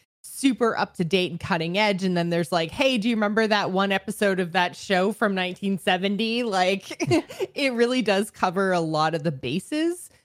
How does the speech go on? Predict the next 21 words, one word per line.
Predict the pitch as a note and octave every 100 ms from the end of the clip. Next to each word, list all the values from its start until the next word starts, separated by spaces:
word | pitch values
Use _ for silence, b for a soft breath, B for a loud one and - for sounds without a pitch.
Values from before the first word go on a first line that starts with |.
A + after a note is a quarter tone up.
| _ _ -
um, | G3+ F#3+ F3+ F#3 D3+
without | F#3+ G#3+ G#3 F#3+ F#3
necessarily | F#3 F#3+ - F#3 F#3+ F3 F3
being | E3+ F3 E3+
too | - - F3+ E3
obscure. | E3 - - C#3+ C#3+ F3+ E4 G#4 b _ _
So | - - A3 G#3+ G#3
I | F#3+
find | G#3 A3 A#3+
that, | A#3 F3+
like, | F3 E3+ - -
pretty | - B3 C#4+
much | F4 E4 -
every | F#3+ E3 G3+
question | G3 F3 F3+ - F3 D#3+
with | E3 E3 -
any | G3+ C4+
group | G#3 A#3+ -
that | A3
I've | G#3+
played, | - E3+ D#3 D3